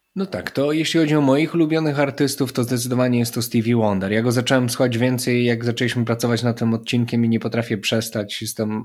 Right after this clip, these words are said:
absolutnie zachwycony Stevie Wonderem. Naprawdę czapki z głów, absolutny geniusz, grający na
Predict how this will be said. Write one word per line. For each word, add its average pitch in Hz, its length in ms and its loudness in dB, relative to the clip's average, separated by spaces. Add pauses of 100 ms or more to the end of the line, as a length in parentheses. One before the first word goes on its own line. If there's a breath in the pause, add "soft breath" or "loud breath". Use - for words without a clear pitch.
(120)
absolutnie 117 480 -2
zachwycony 110 520 -2
Stevie 113 340 -4
Wonderem. 107 640 -2 (680 loud breath)
Naprawdę 120 440 0
czapki 120 400 0
z 110 80 -4
głów, 123 600 -2 (260)
absolutny 123 580 0
geniusz, 120 720 0 (180)
grający 120 440 2
na 117 300 2